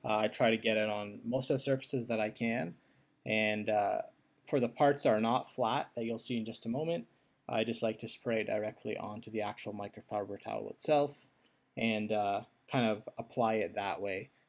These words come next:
But as you can see here, it does a really good job of finishing up the look. Uh, it's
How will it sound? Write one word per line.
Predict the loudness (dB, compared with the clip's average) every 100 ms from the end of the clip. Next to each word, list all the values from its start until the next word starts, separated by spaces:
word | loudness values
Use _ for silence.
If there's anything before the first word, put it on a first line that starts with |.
| _ 2
But | 4 4 0
as | -2 0
you | 0
can | 2
see | 4
here, | 6
it | 6
does | 4 2
a | 2
really | 4 4
good | 2 2
job | 2 0
of | -2
finishing | -6 -4 -4 -6
up | -6
the | -2
look. | 2 2 0 -14 _ -20 _ 0
Uh, | 4
it's | 4 2 -2